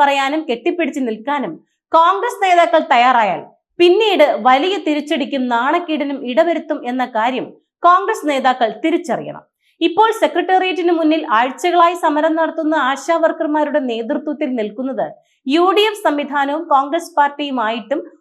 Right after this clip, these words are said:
ഒരു തരത്തിലും അടുപ്പിക്കാൻ കഴിയാത്ത രാഷ്ട്രീയ ചുവയുള്ള ആൾക്കാരുടെ നേതൃത്വമാണ്. സമരം ഏതെങ്കിലും വിധത്തിൽ വിജയിക്കുകയും സമരം അവസാനിപ്പിക്കുകയും ചെയ്യുന്ന അവസ്ഥയിൽ ഇതിന്റെ നേതാക്കൾ കോൺഗ്രസ് നേതാക്കളെയും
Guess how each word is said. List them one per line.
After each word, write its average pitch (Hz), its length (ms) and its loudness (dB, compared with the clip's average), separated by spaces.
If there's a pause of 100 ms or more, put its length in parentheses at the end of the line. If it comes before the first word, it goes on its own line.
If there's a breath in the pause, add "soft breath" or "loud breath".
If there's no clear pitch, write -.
(180)
ഒരു 427 160 4 (100)
തരത്തിലും 311 560 2
അടുപ്പിക്കാൻ 330 540 0
കഴിയാത്ത 269 400 -2 (100)
രാഷ്ട്രീയ 311 540 0 (140)
ചുവയുള്ള 320 500 -2
ആൾക്കാരുടെ 285 560 0
നേതൃത്വമാണ്. 254 600 -6 (520)
സമരം 359 380 2 (180)
ഏതെങ്കിലും 320 480 2
വിധത്തിൽ 294 380 -2
വിജയിക്കുകയും 254 640 -4 (100)
സമരം 247 380 0
അവസാനിപ്പിക്കുകയും 302 880 -4 (100)
ചെയ്യുന്ന 247 360 -6
അവസ്ഥയിൽ 190 420 -6 (480 soft breath)
ഇതിന്റെ 277 260 0 (100)
നേതാക്കൾ 247 440 2 (180)
കോൺഗ്രസ് 349 420 0
നേതാക്കളെയും 294 580 0